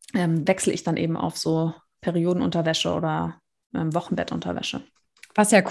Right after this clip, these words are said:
Speaker 2: cool ist, ja, so, also der Nachhaltigkeitsgedanke ist dann ja, also ist ja, ist ja mega, ja, fürs, fürs späte Wochenbett,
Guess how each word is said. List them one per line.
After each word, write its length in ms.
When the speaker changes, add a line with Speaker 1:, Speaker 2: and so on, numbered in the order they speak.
Speaker 2:
cool 160
ist, 160
ja, 180
so, 100
also 300
der 160
Nachhaltigkeitsgedanke 1120
ist 180
dann 140
ja, 280
also 400
ist 160
ja, 120
ist 180
ja 80
mega, 440
ja, 160
fürs, 360
fürs 240
späte 320
Wochenbett, 480